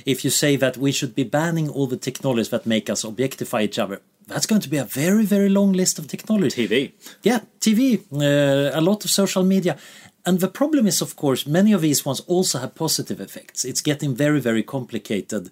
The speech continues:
Speaker 1: to judge.
Speaker 2: Mm.
Speaker 1: Now, in the case of killer robots, even in a just war, it's bad for a soldier to be killed. Even if he was on the wrong side of a war, it's still bad for him, uh, that somebody shoots him, regardless of whether it's a human or a robot. But if we remove the killer robots, we have removed at least some of the killing.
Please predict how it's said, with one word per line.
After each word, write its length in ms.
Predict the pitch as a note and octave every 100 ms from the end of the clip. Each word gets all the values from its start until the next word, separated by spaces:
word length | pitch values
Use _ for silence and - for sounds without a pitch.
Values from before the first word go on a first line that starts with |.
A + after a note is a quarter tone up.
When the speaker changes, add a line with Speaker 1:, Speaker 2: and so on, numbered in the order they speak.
| _
Speaker 1:
to 80 | -
judge. 380 | G#2 G2 - G#2
Speaker 2:
Mm. 60 | F2 - - - -
Speaker 1:
Now, 160 | D#3+
in 120 | F#3 E3
the 80 |
case 280 | E3 F3+ F#3
of 120 | E3
killer 320 | C#3+ A#3 C#4 E3+
robots, 480 | A2 - C#3 C#3+ - - - -
even 360 | F#3 A#3 C#4 A#3+
in 180 | A3
a 60 | F#3+
just 400 | D3+ D#3 C3+ -
war, 240 | F3+ C#3 C3
it's 140 | -
bad 320 | B2 D3 D#3+
for 140 | C#3 B2+
a 40 |
soldier 460 | - C#3 C3+ A2 G2
to 100 | A2
be 120 | G#2
killed. 480 | - C3+ - C#3 - _
Even 300 | E3+ F#3+ G#3
if 160 | F#3+ -
he 80 |
was 260 | E3+ D#3 D#3+
on 120 | E3
the 100 | C3+
wrong 260 | A#2+ C#3+ D3
side 320 | - C#3 B2+
of 120 | A2
a 40 | A2
war, 280 | C3 C#3+ - -
it's 140 | A#2+ -
still 200 | E3 D3+
bad 380 | C3 C#3 D3+
for 220 | - A#2+ G#2+
him, 260 | G#2 G2
uh, 80 | G2
that 260 | F#2 F#2+ -
somebody 360 | A#2+ G#2 G2
shoots 280 | G2+ D#3+ C#3+
him, 100 | A#2 - - -
regardless 540 | C#3 D3+ A3+ A#3+ G#3+
of 80 | F3
whether 200 | D#3+ C3+
it's 140 | B2
a 160 | C3 B2
human 380 | A#2 A#2 G#2 F#2+
or 160 | F2
a 40 | F#2+
robot. 500 | C3+ D3+ A2+ - -
But 180 | C#3 C#3
if 140 | D#3
we 80 | D#3
remove 600 | C#3 D3 D#3+ F#3 E3 C#3+
the 80 | A#2+
killer 240 | - D#3+ D3+
robots, 400 | C#3 A#2 A2+ -
we 100 | A2+
have 160 | G#2+
removed 320 | A2 A2 G2+
at 100 | G#2
least 200 | A2+ G#2
some 180 | - A#2+
of 80 | G2
the 80 | -
killing. 400 | - F3+ -